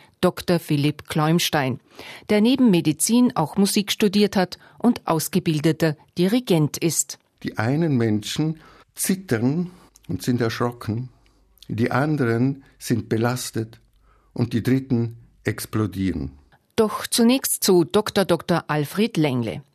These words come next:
Speaker 1: Der Arzt, Psychotherapeut und Gründer der modernen Existenzanalyse lässt uns an seinem Rückblick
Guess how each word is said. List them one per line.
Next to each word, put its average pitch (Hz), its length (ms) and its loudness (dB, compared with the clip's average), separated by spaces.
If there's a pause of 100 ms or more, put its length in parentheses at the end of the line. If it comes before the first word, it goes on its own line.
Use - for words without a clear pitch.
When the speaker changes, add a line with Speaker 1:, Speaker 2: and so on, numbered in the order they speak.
(140)
Speaker 1:
Der 175 160 0
Arzt, 226 520 -4
Psychotherapeut 185 1000 0
und 143 220 -2
Gründer 175 500 4
der 170 160 2
modernen 170 640 2
Existenzanalyse 202 1300 2 (340)
lässt 196 400 0
uns 190 280 4
an 165 240 2
seinem 185 340 4
Rückblick 202 540 0